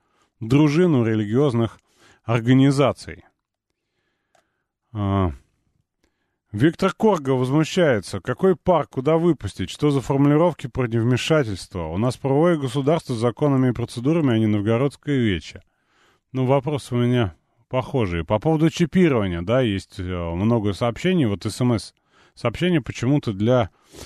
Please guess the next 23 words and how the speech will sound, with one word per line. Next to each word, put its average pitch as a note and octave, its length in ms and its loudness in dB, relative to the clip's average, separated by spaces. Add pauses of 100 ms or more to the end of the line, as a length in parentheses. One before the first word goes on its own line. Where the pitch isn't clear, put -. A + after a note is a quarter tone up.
(120)
людей, B2+ 320 2
обеспокоенных C#3+ 680 0
чипированием, E3+ 720 2
они D3+ 300 2
более B2 420 2
приоритетны, A#2 680 -6
как G2+ 140 -14
канал A#2+ 300 0
связи, F#3 340 0
видимо, A#2+ 380 0
понятно G#2 500 0
просто, F2 300 -14
как A2 180 -8
пользоваться. C#3+ 480 -2
А G2 40 -2
Telegram, A2+ 500 0
ныне C#3+ 360 4
разрешенный, B2+ 760 -2
кстати G#2+ 340 -14
говоря, G#2 480 -10
ныне, B2 320 4
вернее, A2+ 340 0
разблокированный, A2 840 0